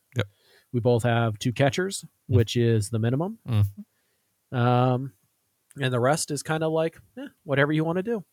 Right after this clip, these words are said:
Speaker 2: So there you go. That's, uh, that's a wrap. I am confident that I have the better team. I am also not confident that people will see it that way.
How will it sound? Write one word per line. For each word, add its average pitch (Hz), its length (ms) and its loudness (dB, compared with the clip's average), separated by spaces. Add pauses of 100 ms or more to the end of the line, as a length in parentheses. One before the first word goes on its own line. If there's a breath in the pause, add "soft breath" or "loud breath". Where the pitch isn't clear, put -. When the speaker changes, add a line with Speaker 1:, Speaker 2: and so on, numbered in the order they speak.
Speaker 2:
So 120 400 2 (840 loud breath)
there 180 140 8
you 208 80 4
go. 208 240 4 (480 soft breath)
That's, 139 380 0
uh, 160 460 2 (2250 soft breath)
that's 131 180 -8
a 160 60 2
wrap. 127 520 0 (200)
I 127 200 2
am 127 380 -2 (160)
confident 151 500 2
that 117 100 0
I 117 80 0
have 120 120 0
the 113 80 -4
better 107 240 -4
team. 120 480 -10 (160)
I 120 160 -6
am 113 120 -6
also 127 260 -2
not 131 200 -4
confident 120 480 -8
that 113 140 -4
people 120 280 -4
will 117 80 -2
see 165 180 -6
it 139 100 -8
that 107 240 -12
way. 113 180 -12